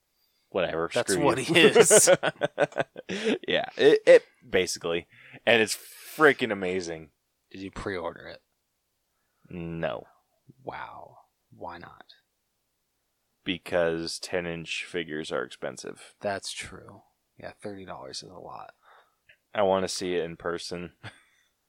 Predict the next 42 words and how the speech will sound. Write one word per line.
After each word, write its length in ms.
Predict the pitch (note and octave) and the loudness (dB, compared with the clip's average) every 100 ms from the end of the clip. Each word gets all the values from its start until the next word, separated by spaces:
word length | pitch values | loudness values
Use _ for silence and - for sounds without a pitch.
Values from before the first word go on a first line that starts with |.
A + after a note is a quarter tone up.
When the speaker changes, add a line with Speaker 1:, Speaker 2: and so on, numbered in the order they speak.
| _ _ _ - | _ _ _ -16
Speaker 2:
And 120 | G2 G2+ | -4 2
I've 180 | G#2+ | 2
seen 200 | - D3+ | 2 2
Speaker 1:
So 40 | G#3+ | 4
Speaker 2:
that, 140 | - | 4
um, 40 | F#2+ | 4
Speaker 1:
bad. 460 | E2+ F2 F2+ F#2+ - | 4 4 2 0 -4
Speaker 2:
pre-orders 520 | C3 E3 F#3 A#2 F#2 | -2 2 2 0 -6
are 140 | F2+ G#2+ | -10 -10
actually 240 | - F2 | -10 -10
selling 380 | - G#2+ G2+ E2+ | -10 -8 -10 -10
out 200 | G#2+ - | -14 -16
for 120 | F2+ | -20
this 160 | F#2 - | -20 -18
guy. 280 | F#2 F#2+ - _ _ _ _ - | -16 -16 -20 _ _ _ _ -20
Speaker 1:
Jeez. 500 | - F2 E2+ D2 - - | -16 -14 -14 -14 -12 -4
Speaker 2:
Well, 140 | A#2 | -2
it 100 | G#2+ | -2
pr-, 220 | - - | -8 -8
uh, 200 | - G#2+ | -4 -2
it's 140 | G#2+ - | -2 -2
sold 240 | D3+ D#3 | 0 2
out 160 | C#3 A#2+ | 2 2
on 240 | A2 G#2 | 0 -6
Walmart's 580 | F#2+ F#2+ A2+ C3+ C#3+ - | -8 -8 -6 -8 -8 -12
website. 520 | C#3 - - E3+ D#3+ - _ _ _ _ - | -12 -10 -10 -10 -10 -16 _ _ _ _ -18
Wonder 220 | G#2 A2 | -14 -14
if 100 | - | -12
it's 120 | - | -10
still 180 | - G2+ | -8 -8
available 300 | F#2+ F2+ F#2+ | -10 -10 -10
on 140 | F2 | -10
Amazon. 580 | E2+ G2+ - - - - _ _ _ _ _ _ | -12 -16 -18 -20 -20 -20 _ _ _ _ _ _
Speaker 1:
Hmm. 120 | - - | -20 -20
Speaker 2:
It 160 | - G2 | -14 0
is. 680 | D#3 G#3+ A#2+ - - - - _ _ _ _ _ _ _ _ - | 4 6 4 0 -6 -8 -12 _ _ _ _ _ _ _ _ -14
What 100 | A2+ | -10
do 60 | |
you 80 | C3 | -6
know? 280 | A2+ F2+ F2 _ _ _ _ _ | -6 -8 -14 _ _ _ _ _
This 160 | A2+ - | -6 2
ti-, 160 | C3 | 2